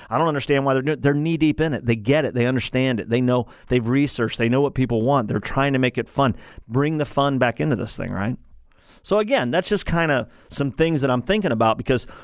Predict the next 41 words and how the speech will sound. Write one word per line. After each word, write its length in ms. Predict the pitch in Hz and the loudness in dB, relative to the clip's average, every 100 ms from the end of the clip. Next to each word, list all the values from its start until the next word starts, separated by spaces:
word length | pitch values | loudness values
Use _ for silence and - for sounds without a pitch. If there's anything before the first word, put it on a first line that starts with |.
| - | -20
you 100 | - | -2
know, 200 | 214 117 - _ - | 0 0 -6 _ -4
especially 400 | 156 294 285 202 | 0 2 0 -2
right 220 | 151 139 | 0 0
now, 120 | 147 135 | 2 2
a 40 | |
lot 120 | 123 | 2
of 60 | 123 | 0
people 140 | 131 | 0
are 120 | 117 | 0
like, 40 | 123 | 2
"Oh, 380 | 185 175 165 147 | 2 2 2 2
we're 80 | 143 | 0
thinking 260 | 165 156 | -2 0
about 220 | 151 135 | 2 0
new 180 | 131 151 | 2 0
gloves 400 | 131 139 143 120 | 2 2 4 2
and 100 | 110 | 0
new 120 | 127 | 0
bats 420 | 143 139 120 - - | 2 2 0 -6 -14
and 80 | |
spikes 420 | 104 143 135 - - | -4 0 0 -2 -4
and 80 | |
things 200 | 117 135 | 0 2
like 140 | 120 117 | 2 2
that 180 | 131 120 | 0 0
with 100 | - | -2
Christmas 320 | 160 - 120 | -2 0 -2
coming 220 | - 117 | 0 2
around." 220 | 113 101 - - | 2 0 -4 -4
Well, 100 | 127 | 0
I 60 | 185 | 0
promise 400 | 190 226 208 - | 0 -2 -2 0
you, 240 | 123 120 - - | 0 0 -8 -4
on 160 | 120 | -2
all 180 | 123 170 | 2 2
your 140 | 190 | 2
teams, 480 | 196 220 220 131 - - - | 0 0 0 0 -2 -12 -6
there's 240 | 135 156 | 0 2
a 60 | 175 | 2
guy 500 | 170 202 110 104 135 | 0 0 -2 -6 -8